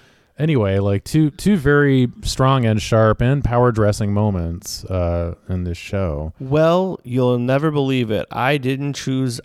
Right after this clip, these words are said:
Speaker 2: either. My look of the week, it was a very short scene, but it's before she goes to the airport.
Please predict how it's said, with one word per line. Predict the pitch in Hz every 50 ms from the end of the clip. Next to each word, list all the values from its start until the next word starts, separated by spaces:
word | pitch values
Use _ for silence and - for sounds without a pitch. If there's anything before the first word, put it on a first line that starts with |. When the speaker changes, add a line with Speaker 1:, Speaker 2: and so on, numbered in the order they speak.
| _ _ _
Speaker 2:
either. | - 107 101 95 98 92 78 - - 82 67 65 - - _ _ _ -
My | - 131 147 220 277
look | 285 302 -
of | 320 294
the | 233 208
week, | 175 180 175 165 -
it | 139
was | 123 123 120 120
a | 117
very | 107 110 120 127 160 214 240
short | 208 - - - 180 170 - -
scene, | - - 175 180 170 143 123
but | 107 107 104
it's | 104 - -
before | - 113 - - 135 139 160 185
she | - - - 160
goes | 143 147 143 143 131 -
to | - 127
the | 110 113 -
airport. | - 117 123 127 123 - - - 101 92 87 92 82 -